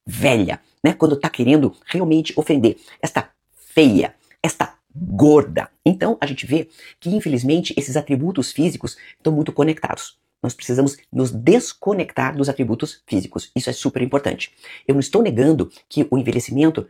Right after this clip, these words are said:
vai nos trazer algumas, claro, dificuldades, obviamente, e cada vez mais. Essa é a proposta, inclusive,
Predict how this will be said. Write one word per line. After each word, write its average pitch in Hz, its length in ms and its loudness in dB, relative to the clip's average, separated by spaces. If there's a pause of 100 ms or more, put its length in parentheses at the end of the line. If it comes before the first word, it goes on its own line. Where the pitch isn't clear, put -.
(100)
vai 147 160 -2
nos 185 160 -6
trazer 127 380 0 (100)
algumas, 151 640 -2
claro, 120 420 -2
dificuldades, 117 640 -2
obviamente, 113 500 -2
e - 60 -8
cada - 180 -2
vez 120 200 0
mais. 127 280 -2 (280)
Essa 107 260 -2
é 123 160 0 (220)
a - 80 -10
proposta, 135 480 0
inclusive, 123 600 0